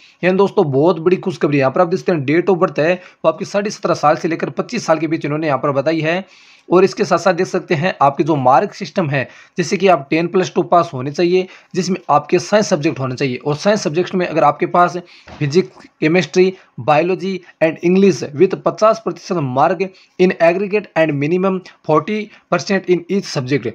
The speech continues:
यानी दोस्तों, उनका कहना है यदि आपके साइंस सब्जेक्ट में फिजिक्स, केमिस्ट्री और बायोलॉजी अगर आपके पास सब्जेक्ट है और आपके इंग्लिश में भी पचास प्रतिशत अंक है और overall आपके चालीस प्रतिशत मार्क है हर सब्जेक्ट में, तो आप यहाँ पर आवेदन कर सकते हैं। यानी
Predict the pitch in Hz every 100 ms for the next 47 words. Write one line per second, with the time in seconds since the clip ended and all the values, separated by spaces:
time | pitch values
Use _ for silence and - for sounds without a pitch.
0 | - _ - 160 202 202 196 185 - 139
1 | 180 180 160 - 156 156 190 - 208 208
2 | 151 170 151 151 - 143 135 175 180 151
3 | 156 175 185 - 190 - 151 127 156 190
4 | 165 180 165 151 175 170 - 127 165 147
5 | 151 180 - _ _ _ _ _ - 170
6 | - 156 165 180 185 208 196 180 170 196
7 | - _ 170 151 208 - 156 170 175 -
8 | 180 156 131 - 156 170 175 190 208 180
9 | 151 151 180 175 160 202 - 165 - 180
10 | 139 156 175 165 139 175 - 151 165 165
11 | 180 180 - _ 185 175 147 139 - 143
12 | 151 175 165 151 127 139 131 123 165 196